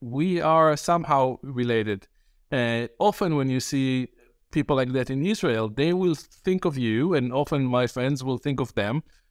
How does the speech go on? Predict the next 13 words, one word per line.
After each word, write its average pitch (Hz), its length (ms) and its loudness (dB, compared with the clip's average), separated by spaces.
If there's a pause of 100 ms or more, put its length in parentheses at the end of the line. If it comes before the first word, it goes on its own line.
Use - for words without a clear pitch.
(180)
as 135 500 -2 (200)
the 151 280 -2
other, 214 380 -2
the 143 160 -2
enemy, 226 400 0 (100)
right? 139 180 0
The 123 80 -4
person 180 420 -2
who 143 120 2
fights 151 460 0
for 131 320 -4 (100)
different 156 380 -2
values, 123 480 0